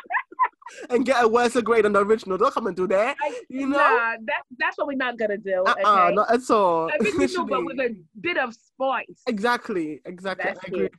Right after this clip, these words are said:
Speaker 1: Let me see, are there any other notes? Yes, as I said, Slow Down, Caught Up, Curious, Come Over, and Come Over Again, the remix. I love them all.
Speaker 2: Yeah.
Speaker 1: I think that concludes it all for the latest releases.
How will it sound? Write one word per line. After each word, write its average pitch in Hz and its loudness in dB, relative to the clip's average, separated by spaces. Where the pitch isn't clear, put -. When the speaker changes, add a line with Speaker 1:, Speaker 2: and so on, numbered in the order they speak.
Speaker 1:
Let 403 -4
me 403 0
see, 285 -2
are 277 0
there 311 0
any 277 -2
other 254 2
notes? 247 -2
Yes, 247 -8
as 220 -4
I 208 -6
said, 196 -4
Slow 240 0
Down, 220 0
Caught - -4
Up, 190 0
Curious, 196 -4
Come - -4
Over, 175 -6
and 165 -8
Come 185 -8
Over 175 -4
Again, 165 -6
the 156 -8
remix. 180 -6
I 170 -4
love 165 -4
them 156 -10
all. 151 -14
Speaker 2:
Yeah. 156 -12
Speaker 1:
I - -20
think 247 -12
that 370 2
concludes 254 -8
it 254 -8
all 233 -2
for 208 -8
the 185 -8
latest 196 -6
releases. 180 -10